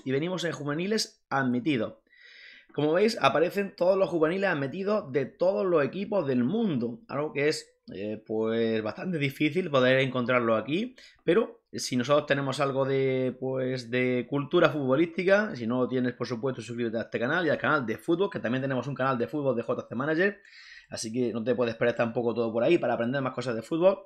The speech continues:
Encontrarás seguramente las canteras más fuertes del mundo. ¿Cómo lo puedes hacer? Am-, además lo puedes filtrar, puedes filtrar aquí por países, por ejemplo, te vas, por ejemplo, a Argentina,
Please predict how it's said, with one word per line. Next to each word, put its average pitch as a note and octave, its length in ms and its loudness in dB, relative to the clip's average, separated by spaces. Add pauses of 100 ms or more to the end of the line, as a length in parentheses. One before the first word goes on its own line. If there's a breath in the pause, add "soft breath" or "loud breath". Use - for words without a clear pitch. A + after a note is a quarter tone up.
(340 loud breath)
Encontrarás D3 460 0
seguramente F3 560 0
las E3 200 2
canteras D3+ 380 -4
más E3 280 -4
fuertes E3 320 0
del A#2+ 140 0
mundo. D#3+ 460 0 (220 loud breath)
¿Cómo D#3 160 0
lo D#3 80 2
puedes C#3+ 180 0
hacer? D#3+ 240 0
Am-, C3 200 -4
además D3 220 0
lo D3+ 100 -6
puedes E3 200 0
filtrar, C3+ 480 -2
puedes C3+ 200 0
filtrar C3 320 -4
aquí C3+ 140 -4
por B2 200 -2
países, E3 720 2
por A#2+ 80 -18
ejemplo, B2 200 -2
te A#2 80 0
vas, C3 220 2
por B2+ 120 -8
ejemplo, C3+ 300 0
a C3+ 80 2
Argentina, D3+ 680 -4